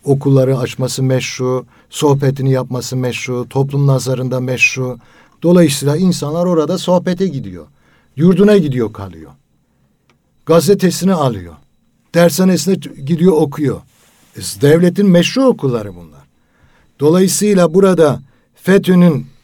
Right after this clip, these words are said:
merkezinde yer almamış. Mahrem imamı olmamış. Somut diyelim hırsızlık, işte o soru çalma vesaire. Ondan sonra darbeye girme, örgütleme,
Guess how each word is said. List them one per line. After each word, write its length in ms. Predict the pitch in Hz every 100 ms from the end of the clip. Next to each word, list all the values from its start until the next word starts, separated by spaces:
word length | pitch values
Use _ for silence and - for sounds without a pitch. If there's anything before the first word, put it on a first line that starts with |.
| _
merkezinde 600 | - 131 143 143 139 143
yer 200 | 170 165
almamış. 560 | 165 165 147 104 90 -
Mahrem 480 | 101 131 143 151 143
imamı 380 | 117 117 117 151
olmamış. 720 | 147 143 135 92 85 - - _ _ _ _ _
Somut 480 | - 147 147 160 143
diyelim 340 | 147 151 139
hırsızlık, 880 | 107 139 - 143 120 143 143 139 _
işte 220 | - -
o 160 | 117 127
soru 320 | - 143 143
çalma 480 | 139 143 139 143 139
vesaire. 640 | 143 143 143 143 139 139 139 - _ _ _ -
Ondan 260 | 147 156
sonra 300 | 143 147 143
darbeye 440 | 151 156 147 156 151
girme, 500 | 135 139 143 147 147
örgütleme, 840 | 139 143 143 143 151 151 147 143